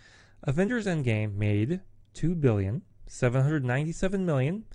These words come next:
eight hundred thousand five hundred and sixty-four dollars globally, beating out Avatar's two million twenty-nine million, uh, two billion twenty-nine million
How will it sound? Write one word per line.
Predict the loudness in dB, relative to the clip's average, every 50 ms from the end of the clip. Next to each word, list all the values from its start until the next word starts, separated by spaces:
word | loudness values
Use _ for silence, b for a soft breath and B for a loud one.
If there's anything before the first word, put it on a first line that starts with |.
| b b b b b -4
eight | -4 -4 -4
hundred | -4 -4 -4 -4 -6 -4
thousand | -2 -2 0 0 0 -2 -4 -6 -8
five | -6 -4 -2 -2 -2 -2 -4
hundred | -4 -4 -4 -6 -6 -8
and | -6 -6 -6 -6 -8
sixty-four | -10 -10 -10 -8 -8 -8 -6 -4 -2 -2 0
dollars | 2 2 2 2 2 0 0
globally, | 0 2 4 4 4 4 2 0 -2 -4 -6 B B B B B B B B 0
beating | 2 2 4 2 2 2
out | 0 0 -2 -4 -6 -10 -8 -4
Avatar's | -4 -4 -2 -2 -2 0 0 2 0 0 -2 -4 -6 -10 b b b b b b -20 -6
two | -2 0 2
million | 4 4 2 2 0 -2 -4 -6 -8 -12 -18 b b b b b b b 0 2
twenty-nine | 4 4 6 4 4 2 2 2 0 0 0 0 0 0 -2 -2 -2 -4 -6 -10 -16 -20 -20 _ _ _ _ _ -16 -10
million, | -6 -4 -4 -2 -4 -4 -6 -8 -10 -14 _ _ -12
uh, | -12 -6 -4
two | 0 2
billion | 4 4 4 4 2 0 -4 -6 -6
twenty-nine | -4 -2 -2 -2 -2 -2 -2 0 0 0 2 2 0 0 -2 -4
million | -4 -6 -6 -4 -4 -6 -6 -8